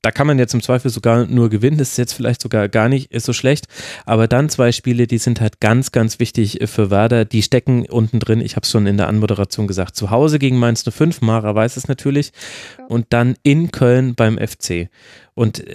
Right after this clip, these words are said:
Speaker 1: das sind jetzt Spiele, also noch ist man in der Situation, dass es einem hilft, diese Spiele einfach nur nicht zu verlieren, aber im Grunde qua Anspruch muss Werder da eigentlich vier Punkte oder sowas mitnehmen aus diesen, aus diesen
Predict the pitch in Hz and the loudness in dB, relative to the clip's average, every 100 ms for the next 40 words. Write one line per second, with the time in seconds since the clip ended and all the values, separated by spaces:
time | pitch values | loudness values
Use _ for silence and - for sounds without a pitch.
0 | 104 127 131 156 151 147 - 147 143 120 | -4 -2 -2 -2 0 -2 0 0 2 2
1 | 120 117 143 - 151 - 135 113 123 117 | 2 4 2 0 -4 0 0 2 0 0
2 | 123 120 - 131 123 117 113 - 113 104 | 0 0 0 0 0 -2 -4 -2 0 2
3 | 127 143 131 113 107 - 117 117 117 113 | 2 0 -4 -2 -2 -2 -2 -2 -2 0
4 | 120 110 110 131 - - 127 - 113 127 | 2 2 4 2 -2 -4 -4 0 0 2
5 | 147 147 - 107 104 110 113 123 135 131 | 2 0 -2 0 -2 0 2 4 4 2
6 | 123 _ - 113 110 113 131 - - 117 | 0 _ -2 0 2 0 -2 -4 -4 -4
7 | - - - _ _ - 113 127 - - | -4 -20 -20 _ _ 0 2 2 -2 -6
8 | 101 98 117 110 104 101 95 104 110 113 | 0 2 2 2 2 2 0 0 0 0
9 | 107 101 - _ - - 131 - 127 123 | 0 -2 -4 _ -16 -2 -2 2 -2 0
10 | 107 101 98 101 - 110 - 92 85 92 | 0 0 0 -2 0 -2 0 0 0 -4
11 | - 98 95 - - - - - - _ | -4 -4 -4 -6 -16 -20 -20 -20 -20 _
12 | 101 - 107 101 | -2 0 2 2